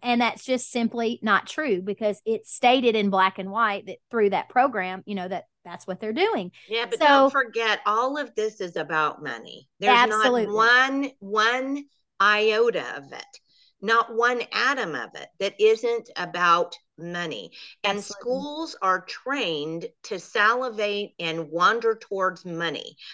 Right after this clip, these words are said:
Speaker 2: They don't need, it doesn't matter that the kids aren't being educated. It just matters that they're getting the money in. And it doesn't matter how many vendors they're paying with the money. It just matters that the money is coming in.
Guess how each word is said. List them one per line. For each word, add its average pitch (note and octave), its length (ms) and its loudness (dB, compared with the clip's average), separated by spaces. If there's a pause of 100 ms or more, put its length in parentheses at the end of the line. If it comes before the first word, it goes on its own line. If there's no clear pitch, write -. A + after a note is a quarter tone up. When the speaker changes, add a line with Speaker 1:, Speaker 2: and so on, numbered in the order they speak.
(120)
Speaker 2:
They G#3+ 160 4
don't A#3+ 400 0
need, A#3 280 -6 (180)
it A#3 160 6
doesn't B3+ 340 -2
matter A#3 360 0
that G3 180 -2
the G3+ 80 -14
kids G#3+ 300 -2
aren't F#3 200 -4
being F3 280 -6
educated. D3 760 -4
It G#3+ 140 2
just A3+ 240 0
matters A3 380 0
that F#3 160 -6
they're F3 140 0
getting G3+ 380 -2
the G#3+ 60 -4
money F3+ 420 -6
in. E3+ 380 -4 (260)
And G3 120 0
it F#3+ 100 -2
doesn't B3 320 0
matter A#3 340 0
how A3 180 2
many G3+ 340 0
vendors A3 500 4
they're F3+ 160 4
paying A3+ 480 -2
with D3 180 -2
the D3 100 -4
money. D3+ 420 0 (100)
It A#3 180 6
just C#4 300 -4
matters A3 460 2
that F3+ 180 -2
the G3 80 0
money F#3+ 460 -2
is F#3 240 -2
coming E3 480 -2
in. E3+ 320 -4